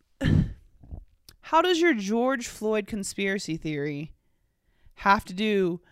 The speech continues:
with the fact that I'm a Democrat? Like, obviously, he's just been stewing, stewing on the fact that I'm a Democrat. He's never said anything before, but apparently it,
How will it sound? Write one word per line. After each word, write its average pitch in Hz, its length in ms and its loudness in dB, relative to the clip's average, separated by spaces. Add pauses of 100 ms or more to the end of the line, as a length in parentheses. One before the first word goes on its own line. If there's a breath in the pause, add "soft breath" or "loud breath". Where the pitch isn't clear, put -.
(200 soft breath)
with 180 80 -4
the 180 80 -8
fact 190 200 2
that 190 40 0
I'm 185 100 -2
a 185 40 -4
Democrat? 170 440 -2
Like, 185 280 0
obviously, 233 600 0
he's 180 180 -6
just 185 240 -4
been 165 180 -8
stewing, 196 880 -2 (460)
stewing 285 1120 2
on 196 160 4
the 180 80 4
fact 196 360 8
that 175 80 4
I'm 165 140 4
a 156 60 -2
Democrat. 175 560 0 (320 loud breath)
He's 170 160 -8
never 165 300 -4
said 196 180 -4
anything 202 260 -4
before, 240 520 4 (680 loud breath)
but 180 120 4
apparently 190 480 4
it, 147 120 0